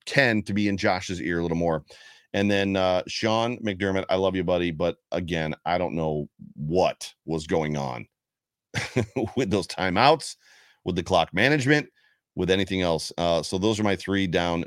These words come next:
dude awards, which are some original ones, 'cause I normally don't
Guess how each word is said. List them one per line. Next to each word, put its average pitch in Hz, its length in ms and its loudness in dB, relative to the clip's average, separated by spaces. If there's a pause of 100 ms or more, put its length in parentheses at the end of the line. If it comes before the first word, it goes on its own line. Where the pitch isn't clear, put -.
dude 87 200 -2
awards, 80 360 -2
which 90 180 -4
are 85 200 -2
some 107 180 -8
original 120 360 -2
ones, 71 200 -4
'cause 85 160 -6
I 87 60 -2
normally 110 320 -2
don't 101 460 -4